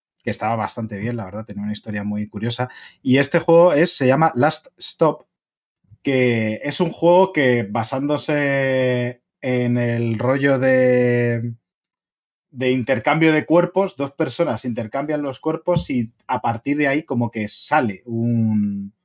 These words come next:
una historia. Y, em, yo en el, en el tráiler, es una pena no escucharlo porque tenía un rollito así de como que vas a tener que estar planificando, em, cosas, eh,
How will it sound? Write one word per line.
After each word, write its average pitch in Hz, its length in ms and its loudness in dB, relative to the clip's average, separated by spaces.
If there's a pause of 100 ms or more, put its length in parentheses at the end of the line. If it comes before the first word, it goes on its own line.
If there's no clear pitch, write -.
(200)
una 127 260 2
historia. 92 640 -6 (640)
Y, 110 280 -2
em, 98 880 -6 (1000)
yo 131 280 4
en 190 100 8
el, 156 120 2
en 131 120 2
el 127 140 2
tráiler, 190 420 4
es 127 140 -4
una 160 140 0
pena 151 200 -2
no 147 100 -2
escucharlo 143 420 -4
porque 127 200 -4
tenía 123 280 -2
un 151 140 -2
rollito 139 400 -2
así 139 260 0
de 135 380 2
como 123 180 -2
que 117 80 -4
vas 120 160 -4
a 127 40 -14
tener 127 240 -6
que 131 100 -4
estar 123 360 -4
planificando, 117 1160 -4 (460)
em, 104 760 -4
cosas, 139 1040 -2 (800)
eh, 117 360 -4